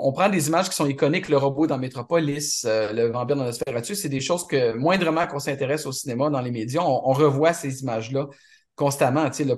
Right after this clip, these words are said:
poster de Chaplin qui est pris dans les engrenages de la machine des temps modernes, tout le monde connaît cette image-là. Fait qu'on essaie de, de,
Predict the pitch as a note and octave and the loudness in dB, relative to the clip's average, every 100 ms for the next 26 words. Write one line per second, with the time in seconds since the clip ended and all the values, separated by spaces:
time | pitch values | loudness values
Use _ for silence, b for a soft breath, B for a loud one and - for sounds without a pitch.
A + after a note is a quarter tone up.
0 | - C#3+ C3 E3+ E3 - C3+ A#2+ E3 E3+ | -2 -4 -2 -6 -6 0 0 2 -2 -4
1 | C3 - D#3+ C#3 B2+ C3+ B2+ B2+ C#3+ D#3 | -8 -6 -2 0 0 0 0 0 0 2
2 | C#3+ B2+ A#2+ A#2+ - D#3+ C#3+ B2+ C3 C3 | 0 0 -2 -4 -4 -2 -2 -2 0 0
3 | A#2 C#3 D#3+ E3 b b _ - C#3 D3 | 0 0 0 -2 b b _ -8 -2 0
4 | D3 C#3 C#3+ D3+ C3 C3+ A2 A#2 F#3 - | 2 2 2 0 -2 -2 -2 -2 -4 -4
5 | B B - C#3 E3+ E3+ - G#3 F#3 D3 | B B -6 0 2 2 2 4 6 4
6 | C3 C3 A#2+ | 4 2 2